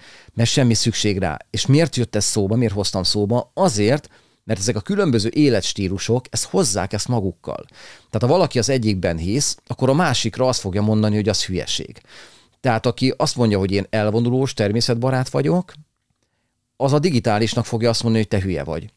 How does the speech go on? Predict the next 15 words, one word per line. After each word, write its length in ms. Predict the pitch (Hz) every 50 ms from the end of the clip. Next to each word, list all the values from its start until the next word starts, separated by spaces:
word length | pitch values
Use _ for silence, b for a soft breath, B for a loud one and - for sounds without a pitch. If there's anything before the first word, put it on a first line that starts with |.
| _
Aki 200 | - 110 - 110
digitálisos, 920 | 95 107 104 98 104 - 117 107 107 113 123 - 156 175 185 - - - - _ b b b b b b b b b _
az 140 | 131 131 -
pedig 300 | - 160 156 165 170 -
ennek 380 | - 175 180 - - 117 110
fogja, 280 | - - 110 98 104 98
a 40 | 117
nomádnak 460 | 139 151 135 117 95 87 87 95 -
fogja 220 | - 104 95 101
azt 120 | 98 - -
mondani, 200 | 101 95 92 87
hogy 80 | 95 90
te 60 | 87
hülye 160 | 92 73 67
vagy. 280 | 69 69 - - 101 -